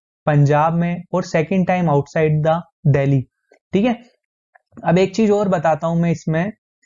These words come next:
ठीक है, इसमें एक चीज और है अपनी कि ये first in राजस्थान में हुआ था, ठीक है। अभी जैसे मैंने बताया था कि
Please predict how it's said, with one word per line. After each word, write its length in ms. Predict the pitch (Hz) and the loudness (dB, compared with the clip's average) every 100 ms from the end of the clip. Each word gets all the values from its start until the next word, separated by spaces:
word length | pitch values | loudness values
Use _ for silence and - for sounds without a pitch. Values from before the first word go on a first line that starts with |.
| _ _ _ - | _ _ _ -2
ठीक 140 | 196 | -2
है, 140 | 233 233 _ _ _ _ - | -2 -6 _ _ _ _ -6
इसमें 380 | 156 185 202 202 | -4 0 0 2
एक 280 | 175 185 185 | 0 0 0
चीज 200 | 208 190 | 0 2
और 240 | 190 202 | 2 0
है 240 | 190 196 202 | 0 -2 -2
अपनी 420 | 170 185 202 226 - _ _ _ | -2 0 0 -2 -6 _ _ _
कि 100 | 185 | 0
ये 120 | 220 | 2
first 380 | 214 190 190 - | 0 -4 -4 -2
in 160 | 214 | 0
राजस्थान 640 | 202 175 196 - 202 202 208 | 0 0 -4 -2 -2 0 0
में 80 | |
हुआ 260 | 196 175 180 | 2 2 2
था, 200 | 175 196 202 _ _ _ - | 0 -4 -6 _ _ _ -4
ठीक 120 | 180 | -2
है। 120 | 214 214 _ _ - | -2 -4 _ _ -2
अभी 200 | 151 175 | 0 2
जैसे 220 | 180 190 | 0 0
मैंने 200 | 185 180 | 0 0
बताया 360 | 175 156 170 175 | 0 2 0 0
था 220 | 196 202 | 0 -2
कि 440 | - 190 202 220 | 0 0 0 -2